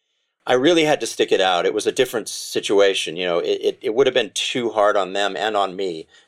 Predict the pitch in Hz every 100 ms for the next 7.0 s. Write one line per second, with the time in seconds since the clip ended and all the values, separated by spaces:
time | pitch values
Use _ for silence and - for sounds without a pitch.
0 | - 87 92 - 87 82 90 82 87 127
1 | 160 82 _ _ _ _ _ - 113 107
2 | 104 117 147 165 185 160 143 165 151 123
3 | 135 135 139 104 101 92 92 98 92 90
4 | 98 98 92 87 - 101 92 90 - 101
5 | 98 95 98 98 98 90 - 98 87 95
6 | 90 - 110 107 - 113 113 101 82 85